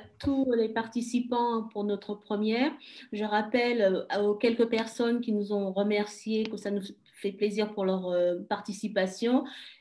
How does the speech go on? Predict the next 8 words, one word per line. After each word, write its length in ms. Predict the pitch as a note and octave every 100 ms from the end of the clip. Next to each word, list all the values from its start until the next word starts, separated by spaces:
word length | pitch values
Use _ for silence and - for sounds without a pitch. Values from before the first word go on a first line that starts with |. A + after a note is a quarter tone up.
| -
et 220 | G3+ G#3+
que 120 | -
notre 540 | A3 G#3+ G#3 G#3 - G3+
prochaine 520 | - C4+ B3+ C4 B3+
conférence 800 | B3 A3+ A#3+ A#3 A#3+ B3 B3 -
se 140 | -
tiendra 580 | G#3 G#3 A3 G#3 G#3 G#3
donc, 340 | G3+ G3 G3